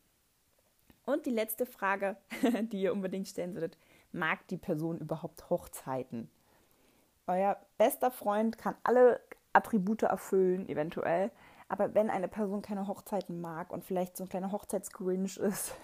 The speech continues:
<laughs> dann ist sie vielleicht nicht geeignet als Trauzeuge. Und das hat dann gar nichts damit zu tun, dass das nicht der beste Freund auf der Welt sein kann. Aber ich glaube,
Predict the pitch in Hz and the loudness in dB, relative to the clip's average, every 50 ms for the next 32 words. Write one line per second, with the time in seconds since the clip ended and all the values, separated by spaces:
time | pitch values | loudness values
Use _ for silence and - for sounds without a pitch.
0 | 214 220 - - - - - - - - - - - _ - 254 - - 240 - | -8 -8 -8 -10 -16 -16 -16 -16 -18 -20 -20 -20 -20 _ -12 -10 -8 -6 -4 -4
1 | 254 247 - 214 202 214 - - 202 208 - - 220 - - 123 160 175 185 185 | -4 -2 2 2 2 0 0 -6 -8 -8 -6 -6 -6 -4 -2 -4 -4 -4 -6 -8
2 | - - - - - - 147 139 135 - - 156 139 151 139 - - 156 190 - | -10 -12 -12 -14 -12 -8 -6 -6 -6 -6 -8 -8 -8 -8 -8 -8 -6 -6 -6 -6
3 | - 226 214 214 214 214 _ - 196 214 254 285 294 277 277 285 285 - - 226 | -6 -6 -6 -6 -8 -8 _ -6 -6 -4 -4 -4 -2 -2 -2 -4 -4 -6 -6 -4
4 | 226 226 226 226 - 240 226 - 240 240 214 190 - - - 196 - 208 208 208 | -4 -4 -4 -4 -6 -10 -8 -6 -6 -6 -6 -6 -8 -10 -12 -10 -8 -8 -8 -8
5 | - _ _ - - 190 190 - 240 262 - - 262 - - - 208 208 - 196 | -12 _ _ -6 -6 -4 -2 -2 -2 -2 -4 -6 -10 -10 -8 -8 -8 -8 -8 -8
6 | - - 196 180 185 180 185 - - 175 170 170 - 156 151 170 220 - _ _ | -6 -4 -2 0 0 -2 -2 -4 -8 -10 -10 -10 -10 -10 -10 -10 -10 -12 _ _
7 | - _ - - - - - 202 220 196 - - - 185 190 196 220 226 254 254 | -20 _ -20 -20 -20 -10 -2 0 0 0 -2 -4 -2 0 2 2 2 4 4 4
8 | 254 254 - | 4 4 0